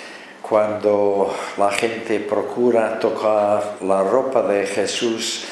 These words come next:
y cuantos lo toca-, tocaban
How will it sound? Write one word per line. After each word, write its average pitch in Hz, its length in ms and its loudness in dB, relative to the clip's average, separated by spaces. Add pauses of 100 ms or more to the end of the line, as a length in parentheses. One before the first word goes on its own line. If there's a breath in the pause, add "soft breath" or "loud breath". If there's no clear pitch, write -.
(320 loud breath)
y 113 360 -2
cuantos 135 800 0
lo 117 220 6
toca-, 110 680 0
tocaban 101 680 2